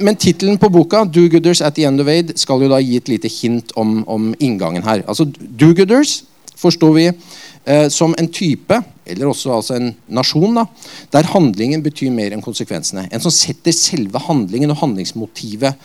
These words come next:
fremst. Ikke sant? Du handler, eh, godt fordi det er viktig for deg. Eh,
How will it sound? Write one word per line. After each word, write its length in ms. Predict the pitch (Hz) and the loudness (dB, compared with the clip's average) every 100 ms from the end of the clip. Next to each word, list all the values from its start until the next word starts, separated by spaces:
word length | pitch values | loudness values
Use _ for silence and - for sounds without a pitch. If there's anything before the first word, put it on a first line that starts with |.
| _ - | _ -8
fremst. 540 | 107 95 82 - - | -2 0 -2 -6 -8
Ikke 160 | - 147 | -2 2
sant? 100 | 156 | 2
Du 80 | |
handler, 520 | 175 165 98 113 165 165 - - | 2 0 0 0 -2 -2 -10 -16
eh, 380 | - 123 120 117 | -6 -4 -2 -4
godt 320 | 117 208 - | -2 -2 -2
fordi 320 | - 160 151 165 - - | -4 0 0 -2 -6 -6
det 140 | 117 127 | -4 -2
er 160 | 123 | -6
viktig 240 | 131 - - | -8 -12 -6
for 160 | 90 | -4
deg. 80 | 101 - - _ - - - _ | -4 -8 -20 _ -20 -20 -20 _
Eh, 220 | - 110 | -4 -4